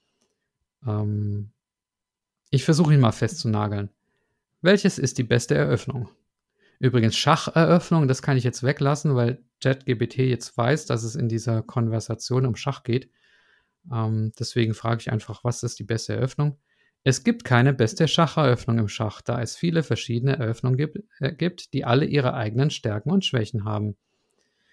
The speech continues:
Einige der beliebtesten und am häufigsten ge-,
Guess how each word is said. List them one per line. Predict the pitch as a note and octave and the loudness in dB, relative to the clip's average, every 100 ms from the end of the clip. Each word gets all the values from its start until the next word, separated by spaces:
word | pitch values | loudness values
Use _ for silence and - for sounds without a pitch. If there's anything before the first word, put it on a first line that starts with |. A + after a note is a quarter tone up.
| _ _ _ | _ _ _
Einige | - C#3+ C3+ | 4 4 6
der | C3 A2+ | 4 4
beliebtesten | A2 C3 F#3 G#3 - - F#3+ | 2 2 0 -4 -6 0 0
und | - A#2 | 0 -4
am | A2 F#2+ | -4 -4
häufigsten | A#2+ C#3 D#3 - - A#2 | 0 0 -2 -6 -4 -2
ge-, | A#2 | -2